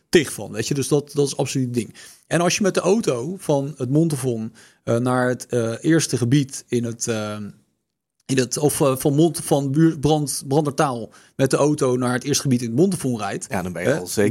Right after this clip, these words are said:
Speaker 1: bom.
Speaker 2: zeker een half uur onderweg.
Speaker 1: Minimaal,
Speaker 2: Ja.
Speaker 1: minimaal een half uur. Dus het is ook niet zo dat dat tien minuten verderop ligt.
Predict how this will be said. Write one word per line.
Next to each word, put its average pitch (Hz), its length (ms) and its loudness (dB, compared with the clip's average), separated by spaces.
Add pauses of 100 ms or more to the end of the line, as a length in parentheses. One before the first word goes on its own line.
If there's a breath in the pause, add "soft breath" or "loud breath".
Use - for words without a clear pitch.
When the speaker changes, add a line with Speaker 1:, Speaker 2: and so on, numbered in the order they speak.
(100)
Speaker 1:
bom. 139 240 0
Speaker 2:
zeker 117 680 0
een 95 80 2
half 90 280 -2
uur 90 140 -10
onderweg. 82 260 -10
Speaker 1:
Minimaal, 143 580 4
Speaker 2:
Ja. 95 140 -14
Speaker 1:
minimaal 180 680 4
een 135 80 -4
half 123 280 -2
uur. 110 160 -12
Dus 123 100 -4
het 175 100 0
is 180 140 -6
ook 208 160 2
niet 196 140 0
zo 139 200 0
dat 160 120 0
dat 156 220 0
tien 196 140 4
minuten 156 280 0
verderop 151 340 2
ligt. - 300 -12